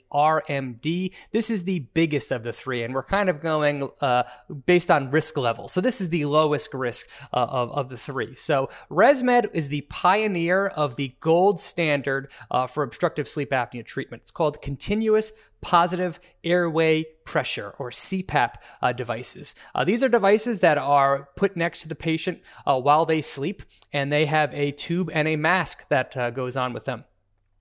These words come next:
And the patient wears the mask, um, all night long, and the device constantly pu-, uh, pumps a stream of high-pressure air, uh, into the throat. That high-pressure air keeps the person's throat and airway open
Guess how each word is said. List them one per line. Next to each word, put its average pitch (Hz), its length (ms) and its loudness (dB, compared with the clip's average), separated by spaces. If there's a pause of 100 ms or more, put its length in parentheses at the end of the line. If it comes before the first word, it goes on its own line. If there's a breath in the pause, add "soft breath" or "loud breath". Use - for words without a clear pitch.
And 147 100 -4
the - 40 -6
patient 214 480 2
wears 185 460 2
the 226 140 2
mask, 147 440 2 (240 loud breath)
um, 131 260 2 (100)
all 196 240 4
night 185 320 2
long, 127 320 -2 (180 loud breath)
and 147 140 0
the 151 60 0
device 175 420 2 (100)
constantly 226 720 0
pu-, 208 240 0
uh, 151 240 2
pumps - 440 -2 (220 loud breath)
a 151 100 0
stream 196 520 -2
of 151 100 0
high-pressure 190 840 0
air, 135 260 2 (220 loud breath)
uh, 139 200 4
into 156 280 -6
the 147 100 -4
throat. - 480 -2 (220 loud breath)
That 165 320 6
high-pressure 208 960 0
air 196 320 2
keeps - 480 -4
the - 100 -6
person's 185 600 -4
throat 175 380 0
and 143 200 -4
airway 165 440 2
open 175 380 0